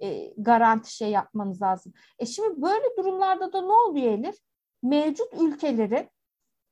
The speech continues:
şartları, politikaları, altyapıları, sundukları fırsatlar, şirketlerin vizyonları, ekosistemler, yaşam pahalılığı,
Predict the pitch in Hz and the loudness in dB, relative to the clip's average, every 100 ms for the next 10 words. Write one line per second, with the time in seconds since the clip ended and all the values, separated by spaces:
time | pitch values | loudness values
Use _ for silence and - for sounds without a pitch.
0 | _ _ - - 277 285 285 277 214 202 | _ _ -20 0 4 4 4 0 2 0
1 | 190 - - 285 285 302 285 277 240 220 | -2 -4 2 2 2 -6 0 2 2 0
2 | 185 175 - _ 247 269 285 262 240 240 | 0 -2 -4 _ 6 6 4 -6 -4 -4
3 | 202 175 180 180 - 277 285 269 285 285 | -2 -2 -6 -8 -8 -8 -8 -4 -4 -4
4 | - 240 - 254 240 208 156 - - - | -8 -14 2 2 2 -2 -2 -4 -16 -20
5 | - - 277 - 285 269 277 269 240 247 | -18 -8 -8 -4 -6 -4 -6 -4 -4 -4
6 | 220 240 240 226 208 180 170 - 285 320 | -2 0 2 0 -2 -4 -6 -4 -4 -4
7 | 311 - - - 269 247 220 175 170 - | -6 -8 -16 0 2 2 0 -2 -4 -10
8 | - _ 208 262 285 330 330 320 277 254 | -20 _ 0 0 0 0 0 0 -2 2
9 | 233 208 202 180 170 170 | 2 0 -4 -4 -2 -2